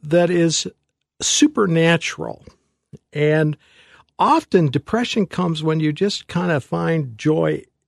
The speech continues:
evading you, but often your mind cannot experience joy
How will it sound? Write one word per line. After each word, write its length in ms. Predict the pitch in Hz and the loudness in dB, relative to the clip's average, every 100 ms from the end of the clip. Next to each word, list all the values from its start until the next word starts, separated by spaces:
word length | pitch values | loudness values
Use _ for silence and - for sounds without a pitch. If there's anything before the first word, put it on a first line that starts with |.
| _ | _
evading 600 | 135 110 113 175 226 185 | -2 0 0 2 2 0
you, 220 | 120 127 | 0 0
but 240 | 139 160 143 | 0 -2 -2
often 420 | 175 277 - 214 | -2 -2 0 2
your 160 | 185 170 | 4 4
mind 600 | 147 170 285 330 214 - | 4 2 0 0 0 -2
cannot 500 | - 196 196 185 180 | -4 -2 0 0 0
experience 800 | 165 - - - 254 254 175 135 | -2 -4 -8 -6 -4 0 0 -2
joy 580 | - - 123 120 117 143 | -6 -6 -6 -6 -6 -8